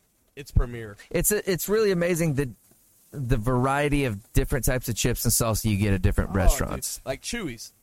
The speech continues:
Speaker 1: I love Chuy's.
Speaker 2: Yeah.
Speaker 1: Man, you get salsa.
Speaker 2: Yeah.
Speaker 1: And you get creamy jalapeno.
Speaker 2: Yeah, that's, that's different. That's a little different.
Speaker 1: Things different. Then you
Speaker 2: That's
Speaker 1: go
Speaker 2: a
Speaker 1: to, like, a Camino. And then you're just like,
Speaker 2: That's an actual Mexican restaurant.
Speaker 1: I'm gonna eat,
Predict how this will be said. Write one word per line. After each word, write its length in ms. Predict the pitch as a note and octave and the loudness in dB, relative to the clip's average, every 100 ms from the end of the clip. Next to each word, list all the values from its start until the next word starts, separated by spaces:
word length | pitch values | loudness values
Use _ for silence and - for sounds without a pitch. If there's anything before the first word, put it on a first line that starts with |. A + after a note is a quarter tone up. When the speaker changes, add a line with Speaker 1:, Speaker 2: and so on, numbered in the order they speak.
| - | -12
Speaker 1:
I 100 | C3+ | -10
love 200 | C#3 B2+ | -8 -10
Chuy's. 440 | - B2 G#2 - - _ _ | -8 -8 -8 -14 -20 _ _
Speaker 2:
Yeah. 180 | G2+ G2 - _ _ _ | 0 0 -2 _ _ _
Speaker 1:
Man, 240 | A#2 A2+ | -16 -14
you 60 | A2+ | -14
get 140 | A2 | -14
salsa. 540 | - B2 C3 - C3+ B2+ - _ _ _ _ _ _ _ _ _ _ _ | -12 -8 -8 -8 -10 -12 -16 _ _ _ _ _ _ _ _ _ _ _
Speaker 2:
Yeah. 180 | A2 G2+ | 0 0
Speaker 1:
And 100 | C3+ | 0
you 80 | C#3 | -6
get 140 | C#3+ | -8
creamy 280 | - D3+ C#3+ | -8 -8 -6
jalapeno. 720 | D3 C#3+ C#3+ D#3 D3+ D#3 D#3 D3 _ _ _ _ _ | -4 -4 0 0 0 -6 -8 -10 _ _ _ _ _
Speaker 2:
Yeah, 160 | A#2 A#2+ | -2 0
that's, 240 | A#2+ C3+ A#2+ | 0 -2 -4
that's 220 | C3+ C#3 | -2 0
different. 380 | - C#3 - - - _ _ _ | 2 2 0 -6 -8 _ _ _
That's 180 | - A#2+ | -2 0
a 40 | C#3+ | 2
little 120 | A#2+ | 2
different. 260 | A#2 - | 2 2
Speaker 1:
Things 160 | C3+ A#2 | 0 -6
different. 340 | A#2+ A2 - - _ - | -10 -10 -14 -20 _ -4
Then 140 | D#3 | -4
you 40 | D#3 | -2
Speaker 2:
That's 60 | |
Speaker 1:
go 40 | D#3+ | -2
Speaker 2:
a 20 | |
Speaker 1:
to, 60 | D#3 | -2
like, 140 | C#3+ | -6
a 60 | C#3+ | -8
Camino. 560 | D3 D#3+ F3+ C3 A2 G#2+ _ _ _ _ _ _ _ _ _ _ - | -8 -6 -6 -8 -10 -16 _ _ _ _ _ _ _ _ _ _ -12
And 120 | B2 | -8
then 120 | F3 | -6
you're 100 | F#3 | -6
just 200 | E3 D3+ | -10 -6
like, 160 | C#3 B2+ | -4 -2
Speaker 2:
That's 200 | C#3+ C#3+ | 0 0
an 60 | |
actual 280 | C#3 C#3 A#2+ | 0 2 2
Mexican 340 | G#2 G2+ - D2+ | 2 0 -4 -2
restaurant. 440 | - - F2 - | -2 -2 -4 -4
Speaker 1:
I'm 100 | C3 | -10
gonna 120 | C3 | -12
eat, 80 | B2+ | -12